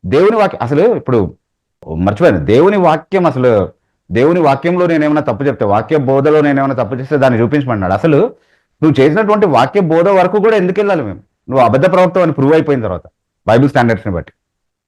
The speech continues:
నువ్వు ఒక అబద్ధ ప్రవక్తవి కాబట్టి ఇంక నువ్వు వేరే సిద్ధాంతాలు కరెక్ట్ గా చెప్తే ఎవరికి కావాలి? అది you are a false prophet. అయితే ఈ ఆర్టీఎఫ్ వాళ్ళు generally చేసేది ఏంటంటే, "అబ్బబ్బే, మేము మిమ్మల్ని అనలేదు, వేరే వాళ్ళని అన్నాం" అని వేస్తూ ఉంటారు.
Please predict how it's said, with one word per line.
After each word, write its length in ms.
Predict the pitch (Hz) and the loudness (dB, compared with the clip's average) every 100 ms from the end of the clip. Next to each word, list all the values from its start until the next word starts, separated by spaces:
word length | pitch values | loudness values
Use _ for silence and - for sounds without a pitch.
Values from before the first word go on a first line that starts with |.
| _ _ _ _ _ _ _ _ _ _ _ 123 | _ _ _ _ _ _ _ _ _ _ _ -2
నువ్వు 100 | 139 | 2
ఒక 60 | |
అబద్ధ 320 | - 123 170 | 4 4 4
ప్రవక్తవి 400 | 196 208 208 208 | 4 2 4 2
కాబట్టి 300 | 190 175 151 | 4 2 2
ఇంక 80 | 196 | 0
నువ్వు 420 | 202 196 135 98 | -2 -2 -2 -2
వేరే 200 | 117 185 | 0 0
సిద్ధాంతాలు 440 | 190 185 196 202 196 | 0 0 0 0 0
కరెక్ట్ 240 | 175 160 | 0 0
గా 140 | 196 202 | -2 -2
చెప్తే 180 | 185 | -2
ఎవరికి 240 | 202 170 185 | 0 0 0
కావాలి? 220 | 208 143 | 0 -2
అది 140 | 95 - | -6 -8
you 80 | 110 | -2
are 100 | 139 | 0
a 80 | 156 | 2
false 220 | 135 185 208 | 0 0 -2
prophet. 240 | 160 107 _ _ _ _ _ _ _ _ _ _ _ _ _ _ _ _ _ _ _ _ _ _ _ _ _ _ - | -4 -6 _ _ _ _ _ _ _ _ _ _ _ _ _ _ _ _ _ _ _ _ _ _ _ _ _ _ -2
అయితే 260 | 147 196 190 | 2 4 6
ఈ 40 | |
ఆర్టీఎఫ్ 380 | 160 151 202 196 | 6 4 2 2
వాళ్ళు 180 | 202 190 | 2 2
generally 380 | 151 170 202 185 | 2 2 0 0
చేసేది 260 | 175 180 | -2 -2
ఏంటంటే, 280 | 175 180 202 | -2 -2 0
"అబ్బబ్బే, 400 | 180 185 202 202 | 0 0 0 0
మేము 220 | 196 180 | 0 0
మిమ్మల్ని 320 | 165 165 196 | 0 0 0
అనలేదు, 300 | 196 180 175 | 0 0 0
వేరే 240 | 196 165 175 | 0 2 2
వాళ్ళని 200 | 180 170 | 2 0
అన్నాం" 220 | 165 170 | 0 -2
అని 120 | 165 | -2
వేస్తూ 200 | 151 165 | -2 -2
ఉంటారు. 280 | 151 123 92 | -2 -2 -4